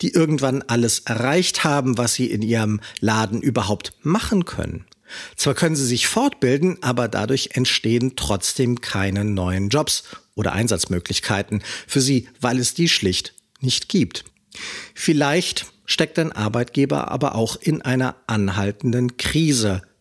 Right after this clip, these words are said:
Auch die verhindert ja die berufliche Entwicklung. Für viele Positionen gibt es dann ein Budget- oder Förderstopp.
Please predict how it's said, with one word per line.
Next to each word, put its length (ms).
Auch 160
die 140
verhindert 540
ja 160
die 160
berufliche 720
Entwicklung. 580
Für 200
viele 280
Positionen 720
gibt 180
es 160
dann 240
ein 420
Budget- 640
oder 420
Förderstopp. 920